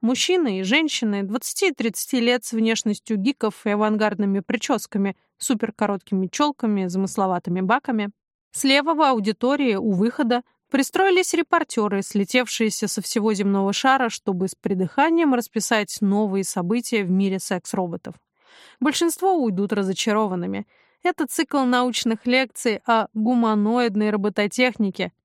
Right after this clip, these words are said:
а не демонстрация последних новинок. Пружинищей от возбуждения походкой доктор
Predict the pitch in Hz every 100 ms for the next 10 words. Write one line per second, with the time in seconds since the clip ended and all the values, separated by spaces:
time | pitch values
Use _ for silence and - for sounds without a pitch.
0 | - 320 302 220 226 208 196 - 202 190
1 | - 180 175 190 - 190 180 - 202 190
2 | 185 175 - _ _ _ _ _ _ _
3 | _ _ _ 294 339 392 415 370 - 277
4 | 254 220 208 202 202 214 262 233 220 -
5 | 208 - 330 - 349 330 - _ 214 330
6 | - -